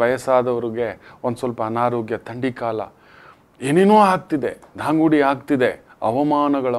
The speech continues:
ಮೂಟೆ, ಸಹಿಸ್ಕೊಳ್ಳಲ್ಲ ಮನುಷ್ಯ. ಎಲ್ಲೆಲ್ಲೂ ನೋಡಿ ಆತ್ಮಹತ್ಯೆ ಛಾಯೆ. ಮೊನ್ನೆ ಕೂಡ ಒಬ್ಬ ನಟ ಆತ್ಮಹತ್ಯೆ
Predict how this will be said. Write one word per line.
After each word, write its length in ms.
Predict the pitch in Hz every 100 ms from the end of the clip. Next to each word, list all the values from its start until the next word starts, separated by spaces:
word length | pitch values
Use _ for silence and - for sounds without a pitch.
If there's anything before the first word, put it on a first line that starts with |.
| 117
ಮೂಟೆ, 300 | 135 123 131 - _ _ _ _
ಸಹಿಸ್ಕೊಳ್ಳಲ್ಲ 560 | 143 160 - 185 170 135 117
ಮನುಷ್ಯ. 320 | 120 131 - 113 143
ಎಲ್ಲೆಲ್ಲೂ 400 | 175 196 202 208
ನೋಡಿ 260 | 185 175 196 143
ಆತ್ಮಹತ್ಯೆ 560 | 143 170 147 - 135 110 -
ಛಾಯೆ. 240 | 117 101 - - - - 139
ಮೊನ್ನೆ 260 | 156 190 196 180
ಕೂಡ 100 | 175 151 123 - - - 135
ಒಬ್ಬ 160 | 127
ನಟ 260 | 127 127 131 117 95 _ _ _ _ 120
ಆತ್ಮಹತ್ಯೆ 520 | 139 123 135 135